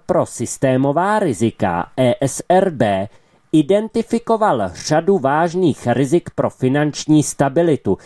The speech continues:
jak dále uvádí Capital. Minulý víkend se na Twitteru objevily zvěsti od pozorovatelů trhů,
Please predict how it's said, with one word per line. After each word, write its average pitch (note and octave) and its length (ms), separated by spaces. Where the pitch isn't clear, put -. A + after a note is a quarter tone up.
jak A#2 260
dále G#2 400
uvádí C3+ 600
Capital. C3+ 500
Minulý F3+ 400
víkend F3 560
se D#3 160
na C3 160
Twitteru A2 760
objevily D3 600
zvěsti G#2+ 760
od D#3 140
pozorovatelů D3 880
trhů, F2 560